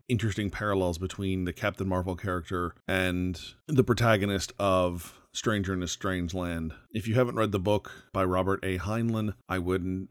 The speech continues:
recommend it. It's a very interesting science fiction read. If you're familiar with his work on Starship Troopers, very, very different. I have a lot of thoughts on that, but I won't dive into that here, but definitely worth a read. As we see here, there's some very strange stuff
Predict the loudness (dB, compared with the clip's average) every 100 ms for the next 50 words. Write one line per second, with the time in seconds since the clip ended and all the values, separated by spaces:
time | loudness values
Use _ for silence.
0 | -2 2 2 4 6 4 4 2 0 -4
1 | -6 2 4 4 2 -2 0 -2 0 0
2 | 0 -2 -4 -8 -4 0 2 0 -2 -4
3 | -4 -4 -2 -2 -2 -4 -4 -8 -6 -6
4 | -4 -2 0 2 2 2 2 0 -2 0
5 | 0 -2 -14 -4 -2 -2 -2 -2 -2 -4
6 | -8 -4 -2 2 2 2 -2 -10 -4 2
7 | 4 4 2 2 0 -2 -4 -6 -6 -8
8 | -12 -6 -4 0 0 0 -4 -10 -2 0
9 | 0 -2 -2 -2 -4 -8 -6 -4 -4 -4
10 | -2 -2 -2 -2 -2 -4 -8 -8 -2 -2
11 | -2 -6 -8 -8 0 4 4 2 -2 -2
12 | 0 0 0 -2 -2 -4 -6 -10 _ 0
13 | 4 4 6 6 6 6 6 6 4 4
14 | -2 -2 -2 0 0 0 2 2 0